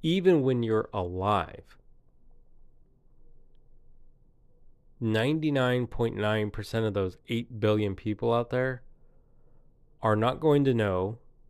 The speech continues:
and or not going to care that you work at McDonald's or that you got a Harvard degree and you're, you know, a hedge fund manager or something,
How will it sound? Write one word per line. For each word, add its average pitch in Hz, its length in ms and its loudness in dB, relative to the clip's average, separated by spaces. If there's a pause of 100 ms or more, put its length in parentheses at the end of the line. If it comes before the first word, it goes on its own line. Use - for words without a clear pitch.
(720)
and 117 300 0
or 107 240 2
not 107 340 -2
going 117 260 2
to 98 80 -2
care 87 600 0 (1600)
that 117 160 0
you 113 140 0
work 113 240 0
at 113 80 -2
McDonald's 104 720 0 (920)
or 120 360 6
that 110 180 2
you 110 120 -4
got 107 180 2
a 107 180 -2 (440)
Harvard 139 420 4
degree 95 440 0 (400)
and 98 360 -4 (1400)
you're, 98 640 -4 (200)
you 113 120 -6
know, 90 160 -6 (680)
a - 80 -4
hedge - 280 6
fund 92 280 -4
manager 90 540 -8 (1000)
or 95 100 -10
something, 90 420 -10